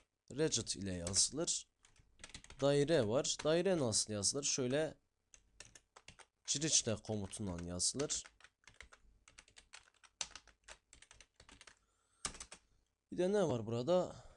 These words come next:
Çokgen var. Çokgen. Çokgen nasıl yazılır? Şöyle poly komutundan yazılır.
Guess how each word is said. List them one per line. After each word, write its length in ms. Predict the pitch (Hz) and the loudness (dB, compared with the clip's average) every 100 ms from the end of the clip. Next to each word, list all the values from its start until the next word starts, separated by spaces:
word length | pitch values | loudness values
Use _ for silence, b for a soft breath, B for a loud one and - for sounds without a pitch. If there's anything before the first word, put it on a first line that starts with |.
| B - | B -4
Çokgen 580 | - 165 - 165 120 | 0 -2 -2 -2 -2
var. 340 | 98 135 - - - _ _ | -2 0 0 -2 -8 _ _
Çokgen. 600 | - 131 - - 117 139 - - - - - _ _ - - - - - - _ - - _ | -6 -6 -6 -6 -4 -6 -12 -20 -18 -18 -18 _ _ -20 -20 -20 -20 -20 -20 _ -20 -20 _
Çokgen 500 | - 165 - 190 156 | -4 -4 -2 -2 0
nasıl 320 | 107 95 - | 0 0 -2
yazılır? 260 | 104 104 143 | -4 -4 -4
Şöyle 420 | - 117 131 151 - - _ _ _ _ _ _ | -4 -2 -4 -6 -10 -20 _ _ _ _ _ _
poly 320 | 170 147 107 - | -2 -2 -2 -8
komutundan 600 | - 110 98 - 101 82 73 | -10 -8 -6 -8 -8 -10 -12
yazılır. 540 | 58 - - 60 - | -4 -2 -2 -8 -12